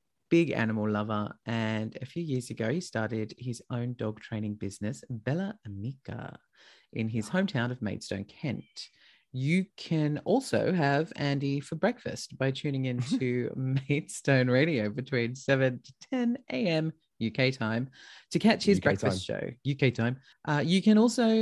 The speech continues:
Speaker 1: listen to that online at we are maidstone dot com. But Andy is here today to talk all
Speaker 2: Hi.
Speaker 1: things dogs and dog training. And
Speaker 2: God, well, that's,
Speaker 1: boy,
Speaker 2: that, that's the hope anyway.
Speaker 1: that is the
Speaker 2: Who
Speaker 1: hope.
Speaker 2: knows
Speaker 1: And
Speaker 2: where these
Speaker 1: I mean,
Speaker 2: conversations will go?
Speaker 1: I have
Speaker 2: <laughs>
Speaker 1: many <laughs> questions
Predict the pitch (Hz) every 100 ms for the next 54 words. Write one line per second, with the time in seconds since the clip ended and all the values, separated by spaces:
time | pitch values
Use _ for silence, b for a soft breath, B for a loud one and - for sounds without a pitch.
0 | 220 208 214 214 214 214 - 208 208 233
1 | 190 214 185 185 - 160 156 156 139 135
2 | - 135 135 131 110 - - 139 131 131
3 | - - 185 - - _ - 143 143 143
4 | - 131 135 - 131 131 123 120 131 120
5 | 117 117 123 127 - 120 - - 135 135
6 | 82 120 127 127 127 131 - - _ _
7 | 104 98 120 123 123 120 117 107 104 104
8 | - 101 95 92 101 - - _ _ _
9 | 107 107 127 107 107 107 107 117 110 117
10 | 107 104 120 110 104 98 78 82 - _
11 | - 135 135 143 135 135 107 107 104 139
12 | 98 90 90 - 98 98 95 90 90 85
13 | 85 87 80 - _ - 190 220 220 208
14 | 185 202 196 - - 233 - 214 190 -
15 | 170 160 - - 151 127 -